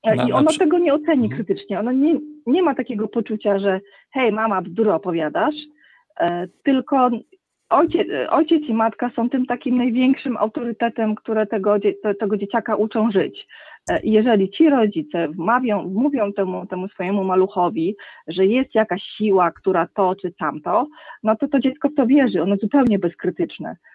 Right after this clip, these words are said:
Speaker 1: Mój syn ma przyjaciela, który jest od niego, e, młodszy tydzień. I to są, to jest zderzenie takich dwóch światów, bo tamta rodzina jest taka mega,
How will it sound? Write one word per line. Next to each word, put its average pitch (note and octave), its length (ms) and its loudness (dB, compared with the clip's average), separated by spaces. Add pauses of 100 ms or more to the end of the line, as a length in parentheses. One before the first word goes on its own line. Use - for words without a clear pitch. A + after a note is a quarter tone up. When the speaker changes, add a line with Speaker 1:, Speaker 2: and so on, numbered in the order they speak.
(120)
Speaker 1:
Mój G4+ 240 4
syn F4 140 4
ma D#4 100 6
przyjaciela, C#4+ 560 2 (280)
który A3+ 220 -2
jest G#3+ 280 2
od G3+ 180 0
niego, G#3 580 2
e, F#3 120 -4
młodszy A3+ 460 2
tydzień. G#3 500 -2 (440)
I G#3+ 80 -4
to G3 140 0
są, B3 200 0
to A#3+ 100 -6
jest A3+ 280 0
zderzenie B3 500 2
takich G#3+ 320 -4
dwóch G#3+ 220 -4
światów, G#3 380 -2
bo G3 100 -2
tamta A3 500 0
rodzina G#3 440 -2
jest G3+ 180 -4
taka G3+ 260 -2
mega, F#3 480 0